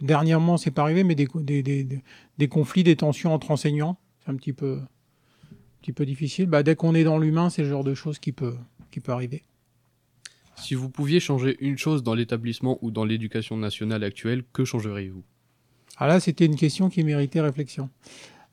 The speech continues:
Speaker 1: Euh, alors, dans l'établissement, bah, c'est sûr qu'on aimerait bien un établissement un petit peu plus, un petit peu plus neuf. <laughs> Donc, on aimerait bien que des travaux un peu d'envergure, euh, soient faits, euh, particulièrement dans le bâtiment que,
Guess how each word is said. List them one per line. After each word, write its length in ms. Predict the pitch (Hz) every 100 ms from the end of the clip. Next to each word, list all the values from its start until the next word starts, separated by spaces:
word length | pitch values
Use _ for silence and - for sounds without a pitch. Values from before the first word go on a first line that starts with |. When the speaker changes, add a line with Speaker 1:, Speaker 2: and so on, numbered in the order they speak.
| -
Speaker 1:
Euh, 800 | 143 156 156 156 156 156 156 156 - - _ _ _ _ _ _ _ _ -
alors, 220 | 160 151
dans 140 | 170
l'établissement, 840 | 196 175 196 185 190 - 202 208 214 - _ - - - _ -
bah, 100 | 156
c'est 140 | 180
sûr 180 | - 208
qu'on 180 | 185 165
aimerait 260 | 160 156
bien 180 | 156 170
un 80 | 165
établissement 880 | 156 160 151 151 - 160 165 156 147
un 80 | 143
petit 180 | -
peu 160 | 147 156
plus, 640 | 135 160 151 147 147 143 143
un 100 | 135
petit 240 | - -
peu 120 | 151
plus 200 | 131 156
neuf. 340 | 175 208 - - _ -
<laughs> 1080 | - 147 - 139 _ - - - _ -
Donc, 220 | 151 156 160
on 100 | 151
aimerait 200 | 143 143
bien 140 | 160
que 60 | 151
des 140 | 147
travaux 360 | - 143 156 160
un 80 |
peu 160 | 143 160
d'envergure, 680 | 151 143 143 135 143 160 151
euh, 420 | 135 127 127 127
soient 220 | - 151
faits, 400 | 135 160 165 160
euh, 280 | 147 135 127 127 _ _ - _ _ _ -
particulièrement 680 | - - 143 - 147 151 151
dans 100 | 151
le 80 | 143
bâtiment 580 | 139 - 143 139 143 147
que, 440 | - 131 120 120